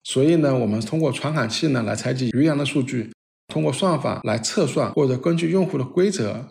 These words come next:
来决定是否要继续投食的一个策略。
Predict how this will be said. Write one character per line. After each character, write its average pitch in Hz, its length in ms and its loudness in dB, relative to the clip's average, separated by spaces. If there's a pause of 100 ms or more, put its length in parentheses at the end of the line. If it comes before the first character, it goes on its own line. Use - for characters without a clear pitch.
来 123 180 -2
决 117 280 0
定 156 360 0
是 - 240 0
否 123 500 -4
要 139 180 -2
继 123 140 -6
续 139 100 -2
投 131 240 -2
食 135 120 -4
的 123 80 0
一 120 40 0
个 120 80 -2
策 117 200 -4
略。 113 200 -2